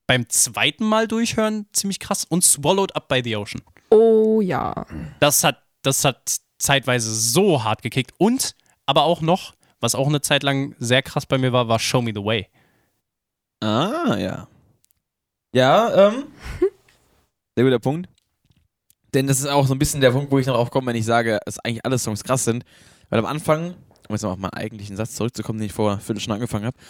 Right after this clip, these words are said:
Speaker 3: ähm, die ersten Songs, die einem so ins Auge stechen, sind halt Viking Death March, Surprise, Surprise und so weiter. Aber dann, wenn du mal, ähm, wenn ich das Album einmal durchhöre, dann denk ich mir, oh Gott, Don't Count on the Wicked, Alter.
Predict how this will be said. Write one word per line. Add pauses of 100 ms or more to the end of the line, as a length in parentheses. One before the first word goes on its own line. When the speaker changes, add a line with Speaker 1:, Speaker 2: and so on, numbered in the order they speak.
(340)
Speaker 3:
ähm, (560)
die
ersten
Songs,
die
einem
so
ins
Auge
stechen,
sind
halt (520)
Viking
Death
March,
Surprise,
Surprise
und
so
weiter. (440)
Aber
dann,
wenn
du
mal,
ähm, (440)
wenn
ich
das
Album
einmal
durchhöre, (1120)
dann
denk
ich
mir, (100)
oh
Gott, (300)
Don't
Count
on
the
Wicked,
Alter.